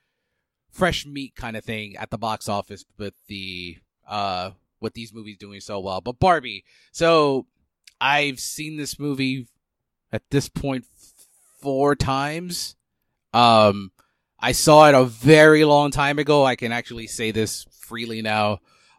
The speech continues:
Um, and the cut that I saw on my press screening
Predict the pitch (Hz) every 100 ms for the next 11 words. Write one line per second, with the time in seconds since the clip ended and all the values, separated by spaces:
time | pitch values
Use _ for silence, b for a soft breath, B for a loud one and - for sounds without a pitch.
0 | - 120 117 110 104 101 98 _ _ _
1 | _ _ - 127 131 127 123 127 - -
2 | 147 - 135 135 - 131 123 117 113 -
3 | 123 - - - 120 117 113 110 107 104